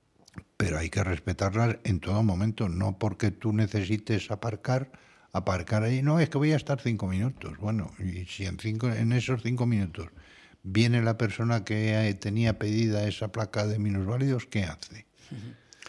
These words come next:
Speaker 2: Eh, Rafael, volvemos a aquellos tiempos.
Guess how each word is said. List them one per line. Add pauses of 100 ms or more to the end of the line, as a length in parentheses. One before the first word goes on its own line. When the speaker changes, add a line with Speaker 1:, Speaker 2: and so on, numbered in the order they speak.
(580)
Speaker 2:
Eh, (360)
Rafael, (1400)
volvemos (920)
a
aquellos
tiempos.